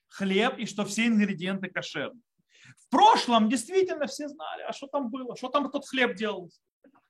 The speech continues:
Все делали одинаково. Вода, мука и так далее, и ничего особенного. И, в принципе, все знали обычно, как делается хлеб.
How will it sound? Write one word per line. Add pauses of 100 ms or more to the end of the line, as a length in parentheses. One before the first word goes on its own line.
(340)
Все
делали
одинаково. (1160)
Вода,
мука
и
так
далее,
и
ничего
особенного.
И,
в
принципе,
все
знали
обычно,
как
делается
хлеб.